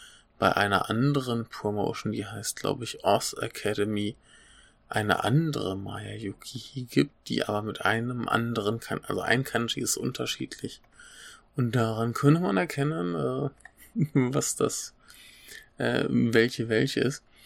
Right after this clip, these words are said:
Jedenfalls, ähm, die kämpfte gegen, äh, Tal Honma, die, wie ich gerade, ähm, sehe, eigentlich gar nicht zu Ice Ribbon gehört, sondern, ähm,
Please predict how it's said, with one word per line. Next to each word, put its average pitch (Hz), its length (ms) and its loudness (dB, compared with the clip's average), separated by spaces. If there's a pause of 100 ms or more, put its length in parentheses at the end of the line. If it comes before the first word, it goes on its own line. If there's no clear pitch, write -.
(300)
Jedenfalls, 110 1080 0
ähm, 101 380 2 (320)
die 147 840 4
kämpfte 139 460 -2
gegen, 120 420 2
äh, 120 260 2
Tal 123 640 -4
Honma, 127 560 2 (560)
die, 127 420 2
wie 135 180 2
ich - 180 -4
gerade, 131 600 0 (720)
ähm, 120 580 2 (240)
sehe, 123 600 2
eigentlich 143 500 -2
gar 104 200 -4
nicht 117 240 -4
zu - 280 0
Ice 117 460 -2
Ribbon 107 380 -4 (320)
gehört, 110 720 -2
sondern, 104 420 -2 (880)
ähm, 107 760 -4